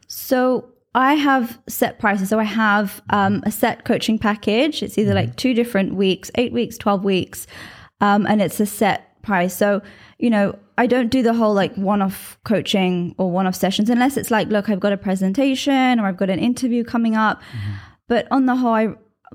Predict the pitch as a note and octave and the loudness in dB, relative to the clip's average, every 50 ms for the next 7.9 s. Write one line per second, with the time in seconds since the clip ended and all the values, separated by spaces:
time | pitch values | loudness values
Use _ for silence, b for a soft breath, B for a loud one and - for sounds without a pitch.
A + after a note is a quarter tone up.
0 | - - - _ - A#3 A#3+ A#3+ B3 A#3+ B3 A#3+ A#3+ B3 B3 B3 A#3+ B3 A#3+ A3+ | -14 -14 -14 _ -4 0 0 2 2 2 2 2 2 2 2 2 0 0 0 0
1 | G3+ G3+ A3+ A3 G3+ F3 G3 G3+ G3 G#3+ F#3 - - - A#3 A3+ G#3+ G#3 - A3 | 0 2 2 2 2 2 0 0 0 0 -2 -2 -4 -4 -2 -2 -2 0 -2 0
2 | G#3 G3 F#3+ F#3+ G3 G3+ - - - G#3 G3+ - G3+ - G#3 G3+ F#3 E3 - - | 0 0 0 -2 -4 -6 -10 -6 -6 -6 -4 -4 -2 -2 0 0 -2 -2 -2 -2
3 | F3+ F3 F3+ F3+ E3 - - - G#3+ b b b b b b b b b b b | 0 0 0 -2 -2 -4 -6 -8 -10 b b b b b b b b b b b
4 | _ - A3+ A3 G#3+ - - A#3+ A#3 A3+ A3+ A3+ G3+ A3+ A3+ A#3 B3 B3+ - A3+ | _ 0 0 0 0 0 0 0 2 2 2 2 2 0 0 0 0 0 0 0
5 | A3 A3+ - F#3+ A3+ B3+ A#3 - - G3+ G3+ G3 - A3+ G#3 G3 G3 F3+ - - | -2 -2 0 0 2 2 2 2 0 -2 -2 0 -2 0 0 2 0 0 0 -2
6 | G#3 F#3 G3+ G3+ F#3+ F#3+ F#3+ F#3 G3 F3+ F#3 - - G3 G3 F#3+ E3+ E3+ - - | -2 0 0 0 2 0 0 0 0 -2 -2 -2 -2 0 0 0 0 -2 -4 -4
7 | - G3+ G3+ G3 F3+ F3+ E3 E3 F#3+ G3 G#3 G3+ - G#3+ G#3+ G3+ - | -2 0 0 2 2 0 0 0 0 0 0 0 0 0 0 0 -2